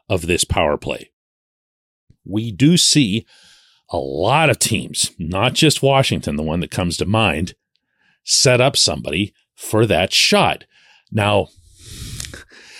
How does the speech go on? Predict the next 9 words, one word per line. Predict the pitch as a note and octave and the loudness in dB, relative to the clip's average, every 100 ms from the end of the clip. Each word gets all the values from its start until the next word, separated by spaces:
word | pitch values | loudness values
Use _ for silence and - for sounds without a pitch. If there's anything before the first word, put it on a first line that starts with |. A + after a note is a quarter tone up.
| - - | -20 -4
I, | B2+ - D3+ | -2 2 4
I | |
don't | A3 F#3 | 6 6
wanna | G3+ D3+ | 6 6
make | C#3+ E3 | 6 4
fun | - D3+ D#3+ | 2 2 4
of | C3+ | 6
Evan | C3+ C#3+ C3 | 6 4 4
Rodriguez | B2+ G#2+ A#2 B2+ D3 D#3+ - | 4 4 4 6 6 6 4